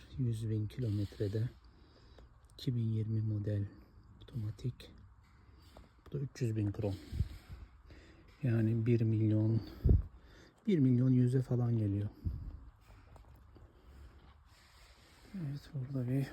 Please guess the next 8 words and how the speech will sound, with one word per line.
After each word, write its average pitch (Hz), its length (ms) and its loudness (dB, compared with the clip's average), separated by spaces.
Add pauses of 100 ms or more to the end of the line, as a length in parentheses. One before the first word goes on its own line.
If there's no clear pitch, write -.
buranın 123 280 0
meşhur 127 360 2
arabası 113 640 0
Volvo 117 460 2 (1000)
V 117 260 0
doksan. 113 520 -2 (2750)
O 143 120 -4
da 127 140 -4